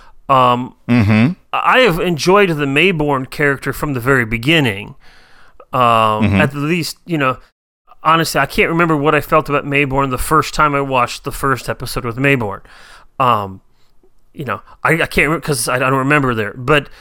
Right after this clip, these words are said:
Speaker 1: but the character of Mayborn, you know, I have the whole series of Mayborn. So I like that character. I think he's a fun character. And so whenever
Speaker 2: Yeah.
Speaker 1: we get to see Mayborn, I'm like, "This is an episode with Mayborn.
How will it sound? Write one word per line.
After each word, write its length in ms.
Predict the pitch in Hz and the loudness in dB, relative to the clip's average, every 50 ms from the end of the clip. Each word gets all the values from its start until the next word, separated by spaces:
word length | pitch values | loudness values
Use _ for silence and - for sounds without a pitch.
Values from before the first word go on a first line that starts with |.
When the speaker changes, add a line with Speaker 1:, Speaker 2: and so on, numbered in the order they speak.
| - - _ | -20 -8 _
Speaker 1:
but 100 | 180 - | -6 -6
the 80 | - | -6
character 460 | - - - 240 240 247 240 - 185 | -6 0 2 2 2 2 2 2 2
of 80 | 170 139 | 2 4
Mayborn, 560 | 151 160 165 170 160 143 139 131 127 127 143 | 2 2 2 4 2 2 2 0 0 -2 -2
you 80 | 147 127 | -4 -4
know, 100 | 131 - - | -2 0 0
I 160 | 165 196 190 | 0 0 0
have 380 | 147 175 180 160 151 147 135 | 0 0 0 2 2 0 0
the 80 | 131 139 | -2 -4
whole 460 | 117 147 156 160 156 151 151 147 139 | -2 0 0 0 0 0 -2 -2 -4
series 520 | - - - 170 156 147 135 131 127 - 131 | -6 -8 -6 -6 -4 -4 -4 -4 -6 -8 -10
of 80 | 120 | -8
Mayborn. 460 | 131 135 135 135 127 120 113 104 110 | -4 -2 -2 -2 -2 -2 -4 -6 -6
So 140 | - - - | -6 -6 -2
I 140 | - 175 196 | 0 2 2
like 400 | 202 190 180 180 190 202 - - | 0 0 0 0 0 0 -2 -2
that 200 | - 196 - - | -2 -2 -2 -2
character. 320 | - 165 156 143 - - | -4 -4 -4 -2 -4 -8
I 60 | 101 117 | -12 -6
think 220 | - 208 190 - | -6 -6 -6 -6
he's 240 | - 196 196 160 - - | -6 -8 -6 -6 -4 -6
a 60 | 147 | -6
fun 680 | - - - - - 175 175 175 180 180 185 180 - - - - - - - | -8 -8 -14 -6 0 2 4 4 2 2 0 -4 -6 -8 -14 -20 -20 -20 -14
character. 560 | - - 180 180 175 165 - - 120 98 - - - - - | -2 0 2 4 4 2 0 -4 -10 -12 -12 -14 -20 -12 -4
And 200 | - 185 180 170 | -4 -4 -4 -2
so 180 | - 190 185 | 0 0 0
whenever 380 | 165 156 170 160 160 160 151 160 | 0 0 0 0 0 2 2 2
Speaker 2:
Yeah. 60 | 190 | 2
Speaker 1:
we 60 | 165 | 2
get 120 | 151 156 143 | 2 0 -2
to 60 | 139 | -4
see 280 | - - - 190 190 190 | -6 -6 -4 -4 -4 -2
Mayborn, 560 | 180 170 165 165 143 143 151 156 151 143 135 - - - - - _ _ | -2 0 -2 -2 -2 -2 0 0 0 0 -2 -4 -12 -20 -20 -20 _ _
I'm 160 | 139 143 156 151 | 0 2 2 2
like, 160 | 143 151 - - - - | 0 0 0 -6 -12 -4
"This 160 | - 381 294 294 | -2 -2 -2 0
is 80 | 262 | -2
an 80 | 262 233 | 0 0
episode 320 | 220 214 247 226 - 269 | 0 2 0 -2 0 0
with 180 | 254 254 220 262 | -2 -2 -2 0
Mayborn. 500 | 320 320 320 277 190 175 135 107 104 | 2 2 2 2 2 0 0 0 -2